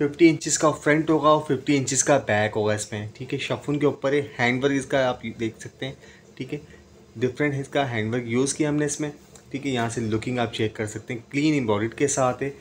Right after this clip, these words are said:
और सारा कटदानी के साथ, पर्ल्स के साथ काम चला हुआ है इसका स्टोन पे, ठीक है। ये फ्रंट का लुक आ गया आपका और सेम उसी तरह बैक का पीस है। अच्छा, बैक में जो वर्क है वो सारा तिल्ला वर्क के साथ है, ठीक है। बैक पे कोई handwork नहीं है, front पे handwork होगा सारा इसका।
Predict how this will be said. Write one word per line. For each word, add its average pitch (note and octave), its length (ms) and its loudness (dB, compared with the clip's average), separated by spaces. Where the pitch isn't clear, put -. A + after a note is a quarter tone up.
और A2+ 80 -10
सारा A#2 260 -2
कटदानी A2+ 560 -2
के C3 80 0
साथ, A#2+ 220 -4
पर्ल्स C#3 260 2
के D3 140 -4
साथ B2+ 340 -2
काम A#2 260 0
चला B2 240 0
हुआ A#2+ 100 2
है B2+ 40 0
इसका B2 220 -4
स्टोन A#2 420 -2
पे, D3 120 -2
ठीक C3 140 -6
है। C#3+ 100 -6
ये B2 60 -10
फ्रंट A#2+ 300 0
का C#3 80 4
लुक C#3 220 0
आ C#3 100 6
गया D3 160 2
आपका C#3+ 280 -8
और B2 100 -6
सेम D#3+ 400 0
उसी E3+ 260 2
तरह D#3 300 6
बैक A#2 260 4
का C#3 120 2
पीस D3 280 -2
है। C#3+ 120 -4
अच्छा, B2+ 180 0
बैक A2 340 4
में C3 100 -2
जो B2 120 2
वर्क A2+ 280 2
है C3 60 2
वो A#2+ 160 0
सारा A#2+ 320 2
तिल्ला A2 300 4
वर्क G2+ 260 -2
के A2+ 120 -4
साथ G2 300 -2
है, G2 80 -8
ठीक - 240 -10
है। C3 120 -4
बैक G#2+ 280 2
पे C3 80 2
कोई B2 220 0
handwork A#2 380 -2
नहीं C3+ 160 -6
है, C#3 60 -2
front C3 260 0
पे C#3 80 -2
handwork A#2+ 420 -2
होगा C#3 180 4
सारा C3+ 280 2
इसका। C#3+ 280 -4